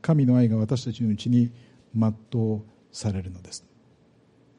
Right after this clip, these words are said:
ヨハネがここで言わんとしていることはこういうことです。結論を言うと、父なる神は信仰者であるあなたを通して世に明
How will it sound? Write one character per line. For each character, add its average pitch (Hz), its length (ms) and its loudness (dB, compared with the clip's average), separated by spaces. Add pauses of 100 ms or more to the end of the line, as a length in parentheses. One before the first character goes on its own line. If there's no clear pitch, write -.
(1400)
ヨ 196 120 10
ハ 202 120 10
ネ 160 80 8
が 143 100 6
こ 147 120 -2
こ 151 100 8
で 151 80 6
言 156 100 8
わ 165 80 6
ん 165 60 4
と 165 80 0
し - 60 0
て 170 80 4
い - 20 4
る 156 60 2
こ 165 80 2
と 135 60 2
は 117 60 2
こ 139 160 2
う - 20 6
い - 20 6
う 127 40 2
こ 123 100 -2
と 110 100 -4
で 87 100 -10
す。 - 220 -12 (1500)
結 156 260 4
論 151 120 6
を - 20 4
言 123 160 6
う 110 40 0
と、 98 200 -8 (2750)
父 - 240 0
な 214 100 12
る 143 80 4
神 120 240 2
は 95 300 -4 (760)
信 214 440 10
仰 214 220 6
者 139 160 2
で 117 100 0
あ 120 40 4
る 120 200 0
あ 156 100 0
な 202 160 6
た 185 120 4
を 143 180 6
通 160 240 2
し - 140 -6
て 147 100 2
世 143 80 6
に 131 80 4
明 117 120 2